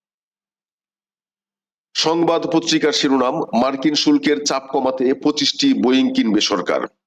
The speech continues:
যুক্তরাষ্ট্রের আরোপ করা বড় অঙ্কের শুল্ক কমানোর জন্য আলোচনার মাধ্যমেই,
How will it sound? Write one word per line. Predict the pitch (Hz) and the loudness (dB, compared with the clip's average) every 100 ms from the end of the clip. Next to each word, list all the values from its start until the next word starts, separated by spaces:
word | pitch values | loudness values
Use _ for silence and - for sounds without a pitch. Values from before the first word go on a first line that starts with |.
| _ _ _ _ _ _ _ _ _ _ _ _ _ | _ _ _ _ _ _ _ _ _ _ _ _ _
যুক্তরাষ্ট্রের | 156 170 175 175 185 170 170 170 _ _ _ _ | -6 0 0 0 -2 -2 -4 -10 _ _ _ _
আরোপ | - 147 156 | -2 0 0
করা | 156 139 127 | 0 0 0
বড় | 110 143 151 | 0 2 2
অঙ্কের | 147 135 139 | 2 2 0
শুল্ক | 127 147 139 147 | 0 2 2 2
কমানোর | 143 139 139 127 | 0 0 0 0
জন্য | 127 117 | 0 0
আলোচনার | 123 127 139 139 131 127 | 0 0 0 0 2 2
মাধ্যমেই, | 123 - 139 135 175 | 0 0 2 2 0